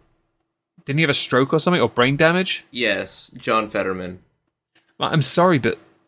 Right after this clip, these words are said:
Speaker 1: you were only elected just to hold a seat. You weren't elected to do anything, 'cause you won't be able to. It'll be your team doing it.
Speaker 2: Yes, correct.
Speaker 1: And I just, I just, and I,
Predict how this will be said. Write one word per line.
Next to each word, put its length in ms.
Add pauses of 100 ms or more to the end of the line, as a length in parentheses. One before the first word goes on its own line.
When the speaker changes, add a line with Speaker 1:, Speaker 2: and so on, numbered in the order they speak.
(380)
Speaker 1:
you 300
were 160
only 320
elected 720 (720)
just 260
to 80
hold 220
a 60
seat. 540
You 100
weren't 160
elected 380
to 120
do 140
anything, 400 (140)
'cause 200
you 120
won't 240
be 120
able 240
to. 140
It'll 80
be 80
your 180
team 460
doing 320
it. 280 (1200)
Speaker 2:
Yes, 600
correct. 480 (1000)
Speaker 1:
And 80
I 100
just, 220
I 100
just, 300
and 200
I, 160